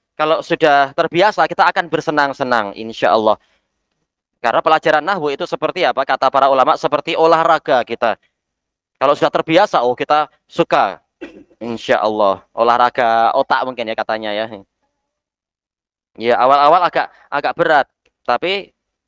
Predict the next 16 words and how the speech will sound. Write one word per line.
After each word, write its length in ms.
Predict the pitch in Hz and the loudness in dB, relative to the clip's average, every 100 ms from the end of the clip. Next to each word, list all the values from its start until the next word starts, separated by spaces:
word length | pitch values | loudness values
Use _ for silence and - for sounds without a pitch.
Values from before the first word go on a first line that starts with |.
| - | -2
kalau 160 | 135 | -2
kita 160 | 135 151 | 2 0
tahu 240 | 151 160 | 2 0
ini 160 | 156 156 | 0 -2
penting, 480 | 160 151 156 156 147 | -2 0 2 0 -2
bermanfaat, 720 | 143 143 143 160 147 151 151 | -2 -2 2 2 4 2 0
dan 160 | 147 | -2
layak 240 | 143 151 139 | 0 -2 -2
dicintai, 720 | 147 - 156 143 165 156 151 - - | -4 -4 -2 0 0 -2 -10 -14 -14
insya 320 | - 131 151 131 | -6 -2 0 2
Allah 240 | 170 185 _ - | 2 0 _ -10
ini 160 | 147 | -2
akan 240 | 156 170 165 | -2 0 0
jadi 320 | 160 147 147 | 0 0 0
mudah. 400 | 147 131 127 98 _ _ _ _ _ _ _ _ _ | 0 2 2 2 _ _ _ _ _ _ _ _ _
Kita 240 | - 196 | -2 2